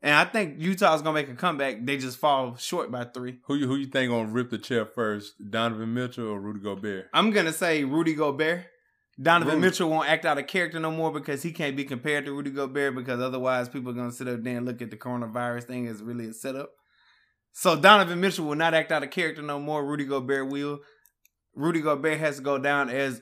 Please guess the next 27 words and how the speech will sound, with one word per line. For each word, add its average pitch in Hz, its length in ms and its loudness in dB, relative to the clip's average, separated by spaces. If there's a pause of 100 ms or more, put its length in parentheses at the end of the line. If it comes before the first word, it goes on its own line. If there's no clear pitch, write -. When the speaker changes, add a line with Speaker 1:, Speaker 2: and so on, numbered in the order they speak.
Speaker 1:
a 139 200 0
person 131 580 -4 (240)
who 151 180 0
is 131 100 0
now 156 200 2
in 156 60 0
the 139 60 -4
same 139 280 -2
category 127 480 -2
as 104 80 -8
Odell 123 340 -4
Beckham. 120 380 -8 (260)
Odell 135 380 2
fights 143 280 -2
with 139 140 -6
nets. 143 320 -4 (220)
Rudy 139 240 -2
fights 131 300 0
with 123 120 -10
chairs. 151 420 -2
Speaker 2:
<laughs> 139 300 -6
Speaker 1:
Who 175 240 6
else 156 180 4
do 151 100 -6
you 147 120 -2
have? 127 400 -4 (160)
<laughs> - 840 0